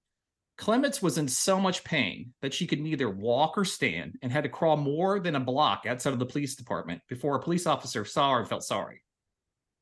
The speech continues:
So, um, he's an evil dude, man. <laughs> He's not a nice guy.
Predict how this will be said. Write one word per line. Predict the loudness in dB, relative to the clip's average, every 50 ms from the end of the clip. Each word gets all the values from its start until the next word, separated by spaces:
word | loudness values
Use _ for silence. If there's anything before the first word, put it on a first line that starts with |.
| _ _ _ _ _ _
So, | -6 0 2 4 4 2 0 -2 -8 _ _ _ _ _
um, | 2 4 4 4 4 2 0 -4 -8 _ _ _ _ _ _ _ _ -20 -20 -8 -6
he's | -6 -6 -4 -2
an | -2 -2
evil | 0 0 -2 -2 -2
dude, | -2 -2 -2 -2 -2 -4 -6
man. | -8 -4 -2 -2 -2 -2 -2 -2
<laughs> |
He's | -2 -2 -2 -2
not | -2 -2 -2 -2 -4
a | -4
nice | -6 -6 -6 -6 -6
guy. | -6 -6 -6 -6 -8 -12